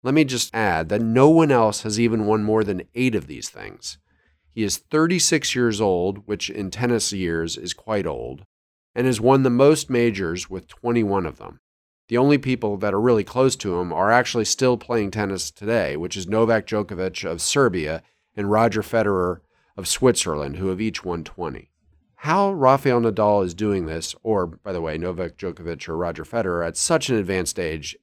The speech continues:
is a mystery. On the women's side,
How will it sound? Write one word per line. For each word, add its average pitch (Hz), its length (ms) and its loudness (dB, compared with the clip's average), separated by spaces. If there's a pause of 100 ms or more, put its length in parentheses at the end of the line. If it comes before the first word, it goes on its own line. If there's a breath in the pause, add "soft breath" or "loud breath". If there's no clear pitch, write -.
(180)
is 92 180 -6
a 87 40 -4
mystery. 80 560 -8 (480)
On 135 140 2
the 139 60 8
women's 196 460 4
side, 76 520 -4